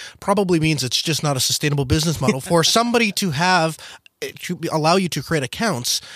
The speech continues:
Speaker 1: and maintain a Class C status. But like I prefaced with, I'm glad that they go that strict. I'm glad that they go that deep. If there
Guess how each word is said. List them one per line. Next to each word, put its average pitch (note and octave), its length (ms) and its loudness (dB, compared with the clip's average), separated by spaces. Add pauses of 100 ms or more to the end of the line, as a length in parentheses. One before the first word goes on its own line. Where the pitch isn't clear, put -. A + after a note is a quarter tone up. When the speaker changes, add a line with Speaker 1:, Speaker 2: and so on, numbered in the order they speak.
(220)
Speaker 1:
and F3+ 420 2
maintain D3 340 0
a - 40 -8
Class C#3 260 -2
C C#3+ 80 -4
status. E3+ 320 -2
But A3 200 0
like A3 160 0
I G#3+ 80 0
prefaced A3 460 -2
with, C3+ 180 -4 (220)
I'm G3 160 2
glad F3+ 280 2
that D#3+ 100 -10
they D3+ 120 -2
go C3+ 160 0
that C3+ 160 -2
strict. E3+ 240 0
I'm C3+ 100 -2
glad C#3+ 220 0
that D#3 120 -4
they C#3 100 -2
go C#3 180 0
that C3 200 -2
deep. G3+ 260 -2
If D3+ 260 -4
there E3+ 180 2